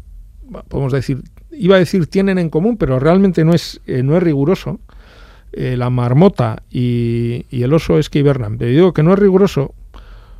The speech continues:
porque resulta, y esto es de lo que vamos a hablar hoy, que, eh,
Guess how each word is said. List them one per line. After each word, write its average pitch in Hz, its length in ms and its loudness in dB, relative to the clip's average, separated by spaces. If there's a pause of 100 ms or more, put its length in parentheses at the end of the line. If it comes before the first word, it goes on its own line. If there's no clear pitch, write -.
(140)
porque 190 260 0
resulta, 180 560 -2 (400)
y 127 140 -4
esto 143 280 -2
es 139 100 0
de 143 100 0
lo 135 160 -2
que 131 360 -2 (220)
vamos 139 400 -4
a 143 60 -2
hablar 139 180 2
hoy, 139 220 0 (960)
que, 147 400 2
eh, 131 880 0